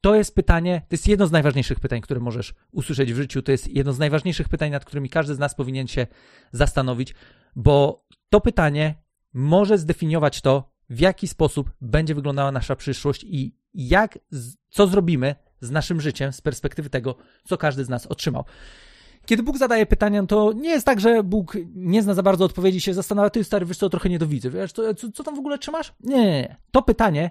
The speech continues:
jest po to, żeby Mojżesz się zastanowił nad tym, co takiego otrzymał. I ta laska w przypadku Mojżesza tak naprawdę możemy sobie powiedzieć, że symbolizowała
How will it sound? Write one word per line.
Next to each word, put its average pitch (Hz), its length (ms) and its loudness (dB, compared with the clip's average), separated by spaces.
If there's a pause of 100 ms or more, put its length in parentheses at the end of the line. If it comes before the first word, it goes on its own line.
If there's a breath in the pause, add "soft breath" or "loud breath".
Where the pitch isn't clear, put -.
jest - 180 -2
po 196 100 2
to, 175 220 -2
żeby 156 220 2
Mojżesz 156 540 2
się - 140 -6
zastanowił 156 500 -2
nad 151 240 -2
tym, 143 160 -6 (220)
co 220 260 4
takiego 175 380 -2
otrzymał. 135 380 -6 (300 loud breath)
I - 60 -4
ta 190 140 4
laska 262 340 0
w - 40 -12
przypadku - 400 -4
Mojżesza 175 460 0 (240 soft breath)
tak - 160 -4
naprawdę 170 520 2 (320 soft breath)
możemy 180 280 2
sobie 180 260 -2
powiedzieć, 143 460 -2 (100)
że 175 240 0
symbolizowała 143 840 0